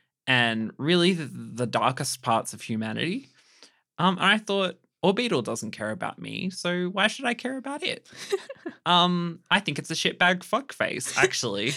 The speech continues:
Speaker 2: <laughs> I think you're going beyond neutrality here
Speaker 1: <laughs>
Speaker 2: and into actively disliking Orbeetle.
Speaker 1: Yeah, I, I do. I, yeah, I thought originally I was neutral to it, and then I lived with it a little bit, and
Speaker 2: <laughs>
Speaker 1: I, I
Speaker 2: You had Orbeetle as a roommate?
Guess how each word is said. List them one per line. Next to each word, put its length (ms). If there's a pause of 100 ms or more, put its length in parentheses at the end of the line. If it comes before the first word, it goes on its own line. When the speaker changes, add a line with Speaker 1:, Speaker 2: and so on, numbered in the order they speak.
Speaker 2:
<laughs> 140
I 80
think 300
you're 180 (300)
going 140
beyond 440
neutrality 720
here 380 (420)
Speaker 1:
<laughs> 380
Speaker 2:
and 160
into 440 (120)
actively 520
disliking 680
Orbeetle. 680 (420)
Speaker 1:
Yeah, 140 (280)
I, 180 (100)
I 120
do. 600
I, 360
yeah, 160
I 100
thought 340
originally 460
I 80
was 140
neutral 320
to 220
it, 100
and 200
then 440 (240)
I 100
lived 320
with 160
it 80
a 40
little 280
bit, 260 (140)
and 320 (300)
Speaker 2:
<laughs> 260
Speaker 1:
I, 140 (240)
I 120
Speaker 2:
You 120
had 180
Orbeetle 460
as 80
a 80
roommate? 480